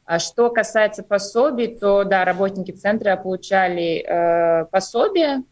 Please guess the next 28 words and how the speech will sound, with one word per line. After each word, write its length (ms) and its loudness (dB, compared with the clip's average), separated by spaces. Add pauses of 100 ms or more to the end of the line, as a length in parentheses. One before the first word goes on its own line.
попростое, 600 -2
поскольку 360 -14
мы 60 -4
не 80 0
могли 260 0
работать, 600 -2
но, 280 0
в 40 -4
свою 200 -6
очередь, 240 -10
также 220 -4
старались 640 -2
как-то 320 -10
это 260 -2
все 240 -16
использовать 500 -6
время 320 -2
во 120 0
благо, 340 0
чтобы 240 -14
центр 360 -10
там 140 -12
не 80 -8
шел 340 -2
в 80 -10
небытие. 800 -4 (640)
И, 560 -4
э, 380 -6